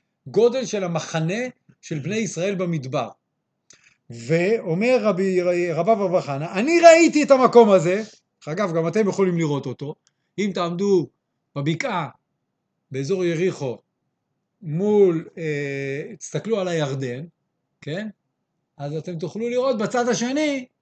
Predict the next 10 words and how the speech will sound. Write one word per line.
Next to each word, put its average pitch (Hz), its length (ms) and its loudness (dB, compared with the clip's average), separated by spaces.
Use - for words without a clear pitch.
את 190 100 -4
המקום 240 380 0
שבו 254 240 0
חנו 277 320 -2
בני, 269 340 2
בני 277 140 0
ישראל, 269 440 -2
ב-, 220 280 -2
בערבות 214 360 -2
מואב. 247 320 -4